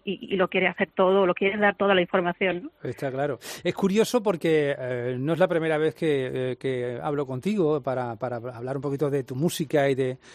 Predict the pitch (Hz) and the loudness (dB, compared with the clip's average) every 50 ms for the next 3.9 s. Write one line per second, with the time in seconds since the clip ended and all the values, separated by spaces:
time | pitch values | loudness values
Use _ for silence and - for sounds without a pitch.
0 | - - _ - 139 131 131 127 - - 139 139 160 185 190 143 156 175 240 - | -20 -20 _ -6 -4 -2 -2 -4 -4 -4 -2 2 4 4 4 4 2 2 2 2
1 | - - - - _ 151 143 147 165 170 - - - - 143 - - 180 170 165 | -4 -14 -20 -12 _ -2 2 2 2 2 2 -2 -8 -10 -10 -2 0 0 0 0
2 | - 165 - - 175 170 - 202 196 202 196 196 190 156 160 156 180 170 - 190 | -2 -8 0 2 2 4 4 2 2 2 0 0 0 0 2 0 0 0 0 0
3 | 151 156 160 - 175 165 175 170 165 160 151 151 156 156 160 165 165 | 0 0 -2 -2 -2 -4 -2 -2 -2 0 0 0 0 0 0 -2 -2